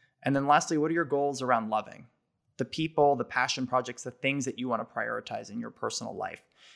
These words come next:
So I, I kind of think about all three of those dimensions when I set vision and goals for myself. And when I work with members through our, our platform, Indie Collective, that's a framework that we kinda guide people through in their first week of the experience. And we have a great executive coach come in and, and do that with us.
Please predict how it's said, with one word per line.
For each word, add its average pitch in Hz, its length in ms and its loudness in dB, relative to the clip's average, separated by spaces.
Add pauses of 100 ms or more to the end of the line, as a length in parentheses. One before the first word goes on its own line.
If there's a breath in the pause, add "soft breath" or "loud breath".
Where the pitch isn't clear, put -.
(100)
So 135 120 4
I, 156 200 4
I 170 120 6
kind 190 240 0
of 156 220 -2 (280)
think 180 260 0
about 143 260 6
all 143 160 2
three 147 360 -2
of 139 100 2
those 127 160 2
dimensions 117 720 -4
when 123 100 -2
I 120 100 2
set - 360 -2 (120)
vision 123 340 0
and 120 160 -2
goals 117 280 -2
for 120 100 -10
myself. 151 640 2 (180)
And 139 160 2
when 135 100 4
I 127 100 4
work 139 380 0
with 127 520 -2
members 127 580 0
through 120 320 -8
our, 151 220 4 (200)
our 139 140 6
platform, 123 460 2
Indie 190 240 4
Collective, 120 600 0 (120)
that's 135 180 2
a 139 60 0
framework 131 640 2
that 113 100 -6
we 120 100 -10
kinda 117 280 -8
guide 120 340 -2
people 117 220 -6
through 113 480 -8
in 123 120 -4
their 117 140 -4
first - 380 -6
week 117 180 -10
of 120 80 -10
the 113 80 -12
experience. 110 640 -6
And 117 80 -12
we 117 60 -10
have 120 120 -4
a 117 40 -10
great 120 180 -6
executive 117 480 -10
coach 117 260 -6
come 117 160 -4
in 110 140 -6
and, 113 240 -12
and 113 220 -12
do 123 160 -6
that 107 200 -4
with - 200 -10
us. 101 300 -10